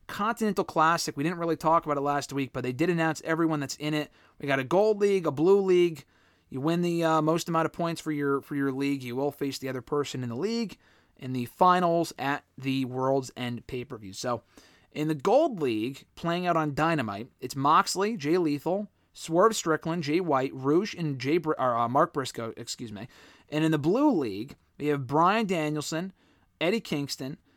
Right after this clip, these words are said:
Brody King, Claudio Castagnoli, Wheeler Yuta, and Andrade El Idolo. So looking at that lineup, hearing those names, who do you think is the best chance from each side of winning, and who has the best chance of winning the whole thing overall, you think?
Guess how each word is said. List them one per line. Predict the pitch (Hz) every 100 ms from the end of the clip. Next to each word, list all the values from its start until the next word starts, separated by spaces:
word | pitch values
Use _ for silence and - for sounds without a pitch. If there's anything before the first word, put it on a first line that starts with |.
| _ _
Brody | - 160 202
King, | - 156 131 143 151 _ _ _
Claudio | - 180 214 214
Castagnoli, | - 170 165 - 147 131 120 117 143 _ _ _
Wheeler | 131 165 220 220
Yuta, | 151 131 135 151
and | 135
Andrade | 139 127 139 151 175 160
El | 131 131
Idolo. | 123 123 113 98 90 - _ _
So | - 165
looking | 165 220 269 254 226
at | 214
that | 214 196
lineup, | 175 170 180 190
hearing | - 180 180
those | 175 170 147
names, | 147 160 180 - _ _
who | 175 214
do |
you | 226
think | 214 202
is | 160
the | 135
best | 143 165 -
chance | - 165 170 165
from | 151
each | 156 170
side | - 165 160
of | 127
winning, | 127 143 175 170
and | 135
who | 185
has | 175
the | 143
best | 160 165
chance | - 165 160
of | 131
winning | 139 151
the | 139
whole | 147
thing | 147 147 131
overall, | 123 120 120 117 113
you | 98 -
think? | 95 90